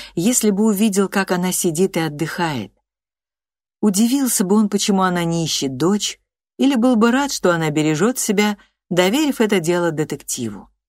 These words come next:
Поиски продвигались в этот самый момент, пусть она сама и не участвовала в этом.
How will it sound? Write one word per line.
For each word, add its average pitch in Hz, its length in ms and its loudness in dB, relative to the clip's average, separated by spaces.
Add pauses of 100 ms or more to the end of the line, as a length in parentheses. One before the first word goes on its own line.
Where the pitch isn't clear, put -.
(1120)
Поиски 147 420 -2
продвигались 147 760 -2
в - 20 0
этот 131 260 -4
самый 135 320 -2
момент, 131 560 -4 (500)
пусть 247 260 2
она 180 180 0
сама 170 480 0
и 196 120 -2
не 180 140 0
участвовала 127 880 -4
в 123 60 -8
этом. 113 380 -8